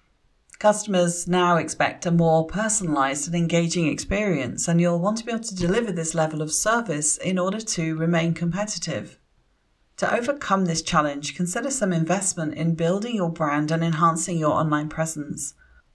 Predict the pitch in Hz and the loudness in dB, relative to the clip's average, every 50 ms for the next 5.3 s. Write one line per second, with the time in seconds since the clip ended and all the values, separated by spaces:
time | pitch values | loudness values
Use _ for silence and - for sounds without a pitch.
0 | _ _ _ _ _ _ _ _ _ - 185 180 180 202 208 214 208 - 220 208 | _ _ _ _ _ _ _ _ _ -10 -6 -4 0 2 2 2 4 4 2 2
1 | 196 190 190 185 180 175 175 170 170 - - 170 175 170 170 165 165 165 170 - | 2 2 0 0 0 2 2 2 0 0 0 2 2 4 4 4 2 2 0 0
2 | - 254 254 202 175 160 151 151 - - - - - 190 175 175 170 175 170 - | 0 -2 0 2 2 2 2 2 -2 -6 -6 -4 0 0 2 2 2 0 -2 -4
3 | 185 180 180 185 185 185 185 185 185 175 - - - 190 190 202 214 214 202 185 | -4 -2 0 0 2 2 2 2 0 -2 -2 0 4 4 4 4 2 0 -2 -4
4 | - - - - - - 180 156 156 156 - 170 175 175 - 247 247 - - 165 | -2 -2 -4 -4 -2 0 2 2 2 2 2 2 2 2 2 0 -2 -2 0 0
5 | 156 156 160 160 - | 0 0 0 -4 -6